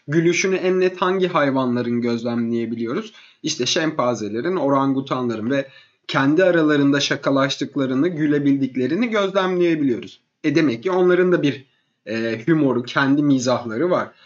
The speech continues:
Fakat bundan yüz yıl sonra, bin yıl sonra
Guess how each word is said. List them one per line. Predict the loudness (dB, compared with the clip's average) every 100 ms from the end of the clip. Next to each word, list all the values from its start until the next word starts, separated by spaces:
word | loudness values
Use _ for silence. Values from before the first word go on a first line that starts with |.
| _ -4
Fakat | 0 0 -2 -8 _ _ _ _
bundan | 2 2 4 2 0 -8 _ _
yüz | -6 0 2 2
yıl | 2 0
sonra, | 0 -2 -2 -4 -2
bin | -2 2
yıl | 2 2
sonra | 0 -4 -4 -6 -12